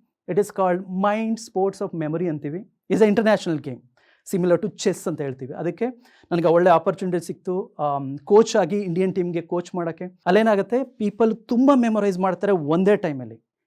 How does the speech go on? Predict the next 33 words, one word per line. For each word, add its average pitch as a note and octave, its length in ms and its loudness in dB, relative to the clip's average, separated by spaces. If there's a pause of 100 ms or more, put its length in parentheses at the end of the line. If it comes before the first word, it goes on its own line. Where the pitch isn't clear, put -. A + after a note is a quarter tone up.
(140)
ಇದನ್ನ D4 280 6
ಕಂಬೈನ್ F#3+ 400 -2
ಮಾಡಿದ್ದು C3 280 -6
ನಾವು. A#2+ 260 -12 (300)
ಸ್ಪೀಡ್ A#3+ 440 -2
ರೀಡ್ F3+ 180 0
ಮಾಡಿ, C#3+ 500 -4 (280)
ಮೆಮೊರೈಸ್ G3+ 440 4
ಮಾಡಿ, E3 260 -2 (140)
ಆ C#4 120 4
ಕಾನ್ಸೆಪ್ಟ್ E4 480 2
ತಗೊಂಡು A#3+ 280 0
ಇಂಪ್ಲಿಮೆಂಟ್ C4+ 540 2
ಮಾಡಿ F3 180 -2
ಲೈಫಲ್ಲಿ. C#3+ 400 -6 (600)
So G3 100 2
that D4 220 2 (300)
ನಿಮ್ಮ E3 140 -4
ಪ್ರೊಫೆಷನಲ್ G3+ 460 0
ಲೈಫ್ F#3+ 200 0
ಆಗಿರ್ಬೋದು, F3 460 -4
ನಿಮ್ಮ C#3+ 240 -8
ಬಿಸಿನೆಸ್ G3 400 0
ಆಗಿರ್ಬೋದು, F3 420 -4
ನಿಮ್ಮ D#3+ 160 -4
ಕೆರಿಯರ್ F#3+ 340 2
ಆಗಿರ್ಬೋದು, F3 520 -2 (340)
ನಿಮ್ಮ A3 220 2 (100)
ಹೆಲ್ತ್ G3+ 320 2
ಆಗಿರ್ಬೋದು, E3+ 520 -4
ಸ್ಕೈ F#3+ 380 -4
ರಾಕೆಟ್ D#3+ 360 -6
ಮಾಡ್ಬೋದು. A#2+ 340 -12